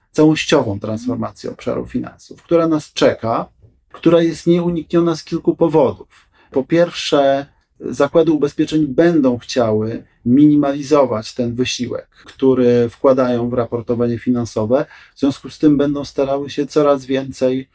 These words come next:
procesów automatyzować i upraszczać. Mamy takie zjawisko generalnie w sektorze finansowym, to nie dotyczy tylko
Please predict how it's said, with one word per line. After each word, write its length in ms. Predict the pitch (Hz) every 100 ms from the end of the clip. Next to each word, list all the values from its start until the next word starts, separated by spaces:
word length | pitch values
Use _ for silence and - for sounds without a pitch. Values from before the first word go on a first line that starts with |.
| _ _ _
procesów 800 | 147 131 139 131 - 127 - _ _ _ -
automatyzować 1200 | 139 143 135 131 123 131 127 113 117 127 - -
i 100 | 139
upraszczać. 960 | 131 - 117 101 - - - _ - _ _ _ _ _ 127
Mamy 680 | 131 165 175 165 156 151 -
takie 300 | - 143 147
zjawisko 760 | 123 135 131 160 - 147 135 127
generalnie 600 | 127 127 131 160 180 143
w 40 | 113
sektorze 440 | 127 - 117 110
finansowym, 640 | 123 117 113 123 110 113
to 100 | 107
nie 120 | 120 117
dotyczy 420 | 113 156 - 123
tylko 440 | - 113 120 113